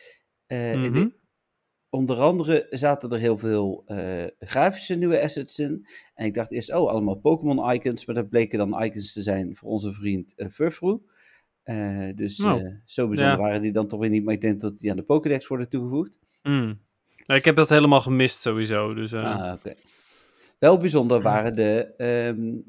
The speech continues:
Speaker 1: ja, de Galaxy assets, noemen ze het hier.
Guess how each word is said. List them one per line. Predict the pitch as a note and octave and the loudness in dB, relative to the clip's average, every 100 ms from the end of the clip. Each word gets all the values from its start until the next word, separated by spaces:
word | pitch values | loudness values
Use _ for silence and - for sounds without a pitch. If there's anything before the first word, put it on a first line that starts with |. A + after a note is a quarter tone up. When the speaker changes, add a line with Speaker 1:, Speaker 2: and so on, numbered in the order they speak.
| - A#2+ | -14 -10
Speaker 1:
ja, | G#2+ | -4
de | G#2+ G2 | -4 0
Galaxy | A#2 D#3+ E3 - E3 | 2 2 -2 -4 -2
assets, | D#3 D#3+ D#3 - | -2 -2 -8 -6
noemen | C3+ D3+ C#3+ | -2 0 0
ze | |
het | C#3 | -4
hier. | C#3 C#3 G3 | -2 -2 -2